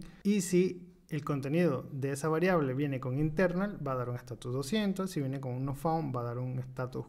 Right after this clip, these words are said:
cuatro cero cuatro, y si viene con cualquier otra cosa y, o vacío, le va a dar un error quinientos, ¿ok? Pero esta vez lo vamos a hacer con este código tan bonito que ves acá, que es de A W S sam. Para el tema de la instalación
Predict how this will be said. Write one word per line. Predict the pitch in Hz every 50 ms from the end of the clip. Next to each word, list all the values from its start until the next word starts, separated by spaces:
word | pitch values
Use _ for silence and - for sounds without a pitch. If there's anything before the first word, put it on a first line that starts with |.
| -
cuatro | - - 127 123 131 127 -
cero | - 156 175 190 190
cuatro, | 214 196 175 175 190 208 208 - - - - - - - - - -
y | 196 202 190
si | 190 175
viene | 165 185 180 165 139
con | 147 139 127
cualquier | 131 127 120 120 139 160 175
otra | 175 175 180 175 175
cosa | 180 180 185 175 170 143 135 139 151 - - - - - -
y, | - 165 - -
o | 156 160 160
vacío, | 147 127 - - - 196 196 165 156 170 170 156
le | 143 147
va | 160 175
a | 160
dar | 151 147
un | 156 151 143
error | 135 131 135 135 135 135
quinientos, | - - 135 131 127 117 107 107 101 - 113 - -
¿ok? | 127 127 214 226 254 262 - - - - - - - - - - - - - - - - -
Pero | - 208 202 196
esta | 190 190 - 190
vez | 190 196 185 180
lo | 170 160
vamos | 170 180 180 156 139
a | 147
hacer | 135 - - 170 165 165 165 160 -
con | - 175 175 175 170
este | 160 - 170 -
código | - - 165 165 160 160 160 156 147 156 156 156
tan | 156 151 135 131
bonito | 127 135 143 143 143 156 147 139
que | 143 127
ves | 120 123 131 127 -
acá, | 135 131 131 127 127 127 127 -
que | - 131 127 131 127 - -
es | 131 131 127 - 131 131 127
de | 139 139 143 139 -
A | 139 131 123
W | 135 131 123 127 120 117 117 120
S | 120 - - - 123 127 -
sam. | - - - - 139 123 113 110 104 - - - - - _
Para | - 165 160
el | 151 151
tema | 202 220 220 208
de | 190
la | 170
instalación | 156 127 - 156 139 135 135 135 - 185 190 202 196 190